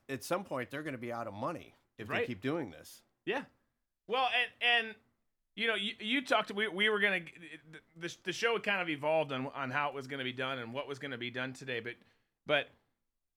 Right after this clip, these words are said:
Speaker 2: what's interesting with this whole bank conversation too, just to kind of slide into a different aspect of this broader bank conversation is, is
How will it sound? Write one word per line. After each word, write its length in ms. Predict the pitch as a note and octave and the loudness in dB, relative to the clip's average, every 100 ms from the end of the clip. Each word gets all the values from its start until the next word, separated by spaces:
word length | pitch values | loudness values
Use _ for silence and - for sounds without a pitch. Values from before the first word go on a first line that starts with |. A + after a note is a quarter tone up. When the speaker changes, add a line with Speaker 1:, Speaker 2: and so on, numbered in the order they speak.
| _ | _
Speaker 2:
what's 220 | F3+ E3+ | 0 4
interesting 520 | B3 D4 C4+ A#3+ G3 F3+ - | 6 4 4 4 2 0 -2
with 260 | F3+ F3+ | 0 0
this 160 | - F3+ | 0 -2
whole 320 | B2 F#3+ G3 | 0 2 2
bank 400 | D#3+ D#3 D#3+ F3 | 2 2 2 0
conversation 800 | - F#3 E3 D#3 E3+ D#3+ E3+ D3 | -4 -4 -2 -4 -2 -2 -4 -8
too, 400 | C3 D3+ D3+ D#3+ | -4 -2 -2 -4
just 180 | D3 - | -8 -10
to 80 | C#3 | -6
kind 220 | D#3 D3 | -2 -2
of 80 | B2+ - _ _ - | -4 -14 _ _ -14
slide 420 | - D3 C#3 C#3+ | -10 -4 -2 -2
into 320 | C#3+ C3+ C#3+ | -4 -4 -6
a 40 | |
different 360 | B2+ C3 C#3 C3 | -4 -6 -4 -2
aspect 460 | C3 B2+ D3 C3 C#3+ | -2 -4 -4 -4 -4
of 120 | C3+ | -2
this 260 | C3+ B2+ - _ _ | -4 -6 -14 _ _
broader 360 | C3 C3 C3 C3 | -2 0 0 -2
bank 260 | B2 C3 B2+ | -2 -4 -2
conversation 580 | C#3 C3 B2 C3+ C3 | -4 -4 -4 -4 -2
is, 260 | C3+ C#3+ B2+ _ _ _ | -2 -4 -4 _ _ _
is 460 | E3+ E3 D#3 C3 | 4 4 2 -8